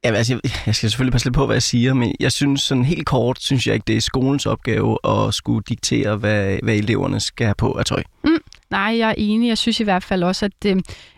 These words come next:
Speaker 2: øh, argumenterne burde være anderledes i forhold til det her med, at drenge ikke kan koncentrere sig. Det kan vel ikke rigtig blive andres problemer. Jeg synes i hvert fald, det er en ret, øh,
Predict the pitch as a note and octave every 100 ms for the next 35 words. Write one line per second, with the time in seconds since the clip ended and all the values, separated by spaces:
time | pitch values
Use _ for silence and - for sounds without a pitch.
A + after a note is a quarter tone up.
0 | _ G#3 G3+ - G3 G#3+ A#3+ B3+ A3 G3+
1 | G3 F#3+ F#3+ F3+ E3+ F#3 G#3 G3+ F#3 F#3+
2 | - F3+ G3 F#3 G3 F#3 F3+ F#3 F3+ F#3
3 | - F#3 _ F3 F3+ G3 G#3 F#3+ - G3+
4 | - F3+ F#3 G3 - F#3+ - G#3+ - G3
5 | F#3+ G3 F#3+ - G#3 F#3+ F3+ F3+ F#3 F3
6 | - _ _ _ _ F3 F#3 F#3+ - -
7 | F#3 F#3+ - G3+ G#3 A#3+ G#3+ G3+ F#3 G3+
8 | G3 F#3 F3+ F3+ - - F3